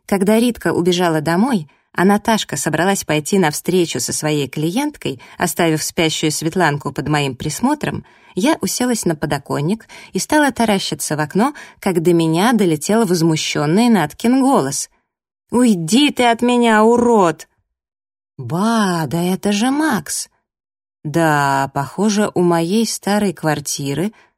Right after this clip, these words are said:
оказался существенный недостаток. Макс как-то приходил сюда в гости вместе с Наткой и теперь, видимо, решил подкараулить жену. «Куда это ты намылилась, по мужикам?» — грозно завопил он.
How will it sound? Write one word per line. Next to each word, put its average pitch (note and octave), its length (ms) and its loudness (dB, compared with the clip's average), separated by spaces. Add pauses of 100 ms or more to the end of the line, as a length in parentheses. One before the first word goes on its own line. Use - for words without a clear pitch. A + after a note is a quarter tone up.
оказался D3+ 640 -2
существенный D3 800 -4
недостаток. F#3+ 880 -2 (640)
Макс G#3 460 0
как-то - 340 -6
приходил F#3 600 -2
сюда D3 360 -2
в C#3 80 -12
гости G3 420 -2
вместе D#3 440 -2
с - 120 -6
Наткой C3+ 500 -4 (320)
и A3+ 160 2
теперь, A3+ 540 2
видимо, A3+ 420 4
решил D#3+ 500 0
подкараулить D3 880 -2
жену. C3 440 -6 (1300)
«Куда A#3+ 420 4
это A#3+ 180 2
ты B3+ 140 2
намылилась, B3 920 4
по G3+ 140 2
мужикам?» — A#3+ 720 4
грозно F#3+ 400 4
завопил F3 480 2
он. B2+ 240 -4